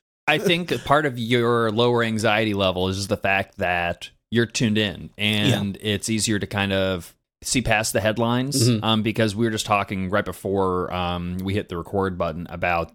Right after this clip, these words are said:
Speaker 1: quite a few articles and some videos pointing towards an upcoming housing crash. And, and
Speaker 2: Yeah.
Speaker 1: you know, it's good to know that, I mean, there's always, like we've said, there's always a black swan out there. There are always things that we need to be aware of. And as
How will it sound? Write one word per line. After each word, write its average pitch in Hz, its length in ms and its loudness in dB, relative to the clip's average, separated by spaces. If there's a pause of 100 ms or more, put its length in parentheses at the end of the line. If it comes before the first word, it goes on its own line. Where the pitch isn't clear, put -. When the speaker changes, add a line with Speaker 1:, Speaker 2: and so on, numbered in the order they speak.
(460)
Speaker 1:
quite 151 140 2
a 147 40 -6
few 113 400 -2
articles 110 720 0
and 87 160 -6
some 90 160 -6
videos 104 760 0 (720)
pointing 120 260 0
towards 104 320 -2
an 107 80 0
upcoming 98 380 -4
housing 110 340 -2
crash. 87 320 -4
And, 135 140 -2
and 143 160 -2
Speaker 2:
Yeah. 107 160 2
Speaker 1:
you 151 140 -8
know, 117 200 -8 (460)
it's - 180 -12
good 143 160 -2
to 110 60 -2
know 107 220 0
that, 90 40 -6
I 90 40 -6
mean, 98 120 -4
there's 98 160 0
always, 101 380 0
like 85 120 -8
we've 98 140 -4
said, 76 140 -8
there's 85 120 -6
always 110 200 0
a 95 40 -10
black 95 260 -2
swan 90 340 -6
out 80 180 -6
there. 82 120 -6
There 85 120 -4
are - 80 -10
always 101 380 -2
things 87 400 -6
that 87 160 -10
we 90 60 -10
need 87 120 -10
to 82 60 -12
be 85 80 -6
aware 80 340 -4
of. 80 320 -6
And 85 500 -6 (480)
as 92 260 -2